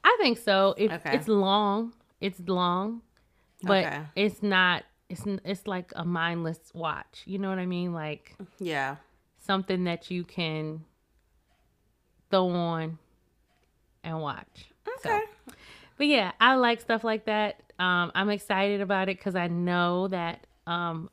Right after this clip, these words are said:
Speaker 1: you know, one of my podcasts that I listen to is gonna be covering it at some point.
Speaker 2: Uh-oh.
Speaker 1: So I'm excited to have actually seen it, 'cause
Speaker 2: Yeah.
Speaker 1: a lot of times I don't watch the documentary that they cover.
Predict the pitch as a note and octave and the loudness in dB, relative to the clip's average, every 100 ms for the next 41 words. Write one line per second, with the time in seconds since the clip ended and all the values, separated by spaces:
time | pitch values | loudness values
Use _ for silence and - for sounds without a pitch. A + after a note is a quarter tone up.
0 | - F#3+ E3+ E3+ E3+ E3 D#3 - F3 E3+ | -6 -4 -2 -4 -4 -2 -2 -2 -6 -6
1 | - F3 E3 - E3+ D#3+ E3 D#3+ F3+ F3 | -6 -6 -6 -6 -2 -2 -2 -4 -6 -8
2 | - F3 E3+ E3 - D#3+ D#3 D#3+ D#3 D3+ | -6 -4 -4 -6 -8 -8 -8 -8 -8 -8
3 | - F3+ E3+ E3+ F3+ F3+ F3 F#3 - F3+ | -6 -6 -4 -6 -4 -6 -6 -8 -8 -6
4 | F#3 G3+ G3 G#3+ A#3+ C#4+ - A#3 A#3+ A#3+ | -4 -2 -2 0 2 0 0 -2 -2 -6
5 | - - F3+ E3+ E3 - E3 E3+ - E3+ | -10 0 2 4 2 0 -4 -4 -4 0
6 | E3+ E3+ E3+ E3 E3 D#3+ D#3 - E3 E3 | 0 0 -4 -4 -2 -2 -4 -6 -8 -10
7 | - G#3+ G#3+ C4 D4 - G#3+ A3 B3 D#4+ | -8 -4 -2 -4 -6 -4 0 2 2 0
8 | - F#3+ F#3 F3 E3+ D#3 D#3 E3 - E3+ | -2 -2 -2 -2 -4 -4 -6 -8 -10 -10
9 | D#3+ D#3+ F3 E3+ E3+ F3 F3 E3+ F#3 F#3 | -12 -12 -12 -10 -10 -10 -10 -10 -12 -10
10 | F#3 F#3 F#3 | -10 -8 -8